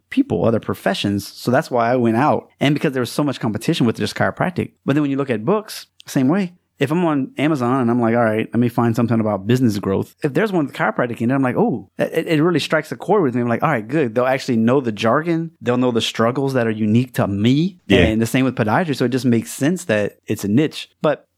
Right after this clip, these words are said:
Speaker 1: you know, you learn. And like you said, y-, y-, you've gotten experience. You've gotten good at it.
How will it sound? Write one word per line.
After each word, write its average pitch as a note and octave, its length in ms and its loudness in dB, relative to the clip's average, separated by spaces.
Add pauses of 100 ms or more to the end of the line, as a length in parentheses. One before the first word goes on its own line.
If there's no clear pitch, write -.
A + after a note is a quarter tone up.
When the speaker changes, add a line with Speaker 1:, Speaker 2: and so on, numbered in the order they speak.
(140)
Speaker 1:
you D#3 100 0
know, A2+ 220 -2 (120)
you B2 120 4
learn. C#3 360 0 (120)
And A#2 100 0
like A#2+ 120 -2
you A2+ 60 -10
said, A2+ 120 2
y-, A#2 180 -4
y-, - 140 -6
you've A#2 160 -6
gotten B2 300 0
experience. A#2 520 -2
You've A2 140 -4
gotten A2+ 300 2
good A#2 180 4
at A2 160 2
it. G#2+ 220 -2